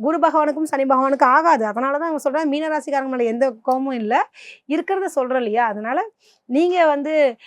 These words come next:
எல்லாரையும் சமாளிச்ச மாதிரி சனி பகவானை சமாளிக்க முடியாது. எல்லார்ட்டையும் டாக்டிஸா இவங்ககிட்ட இது மாதிரி பேசுறது,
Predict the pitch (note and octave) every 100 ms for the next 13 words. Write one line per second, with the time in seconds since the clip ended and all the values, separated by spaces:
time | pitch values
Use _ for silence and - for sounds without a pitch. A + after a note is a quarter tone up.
0 | _ A#3 B3+ E4 F#4 D#4 D4 D4 D4 C#4
1 | C4 C#4+ D4 C#4+ D4+ C#4 C#4 C4 B3+ A#3
2 | C4 C4 A#3+ A3 G#3+ G#3 C#4 A4 - -
3 | - C4+ C#4+ D4 C#4 C#4 C#4+ C#4 B3+ C#4+
4 | - C#4 B3+ C#4 C#4 B3 C#4+ C#4 C#4 C#4
5 | C4+ C4+ C4+ C4 C4+